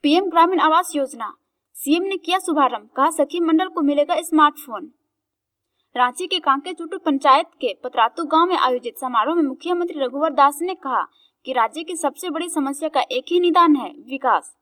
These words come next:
विकास और केवल विकास। सिर्फ शहरों का विकास होने से विकास नहीं होगा, बल्कि राज्य के हर गांव के विकास से ही राज्य का विकास संभव है।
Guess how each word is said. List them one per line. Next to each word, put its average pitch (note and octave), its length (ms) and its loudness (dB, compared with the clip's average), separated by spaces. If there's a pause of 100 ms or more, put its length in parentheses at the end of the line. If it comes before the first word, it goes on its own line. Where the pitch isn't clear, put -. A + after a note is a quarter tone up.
(400)
विकास B3+ 420 0 (100)
और F4 100 2
केवल E4 360 0
विकास। C4+ 460 -6 (300)
सिर्फ E4+ 220 -10
शहरों C4+ 300 4
का F4+ 100 0
विकास E4 380 -2
होने C#4 160 -2
से E4 120 -4
विकास C#4+ 420 0
नहीं D4+ 260 2
होगा, B3+ 300 0 (360)
बल्कि B3+ 320 -4
राज्य C4 340 0
के E4 160 -4
हर C#4+ 220 0
गांव D#4+ 200 0
के E4+ 120 -6
विकास C#4+ 380 -2
से D#4+ 60 2
ही D#4+ 100 0
राज्य C4+ 300 -2
का D#4+ 140 -2
विकास C4+ 380 -2
संभव C4+ 340 -2
है। G3+ 180 -10